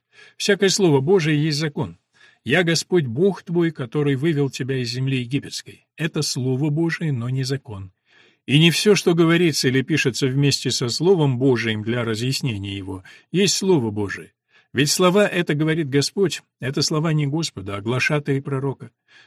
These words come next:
Только то является Словом Божиим, что, по словам истинного пророка, сказал сам Бог.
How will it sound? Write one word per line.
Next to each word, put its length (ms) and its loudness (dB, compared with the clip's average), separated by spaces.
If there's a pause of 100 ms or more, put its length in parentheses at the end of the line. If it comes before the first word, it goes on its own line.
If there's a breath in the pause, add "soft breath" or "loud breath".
(120)
Только 260 4
то 100 4
является 480 4
Словом 360 2
Божиим, 380 2
что, 260 2
по 100 -6
словам 440 0
истинного 520 -2
пророка, 480 -2
сказал 440 0
сам 280 0
Бог. 320 -4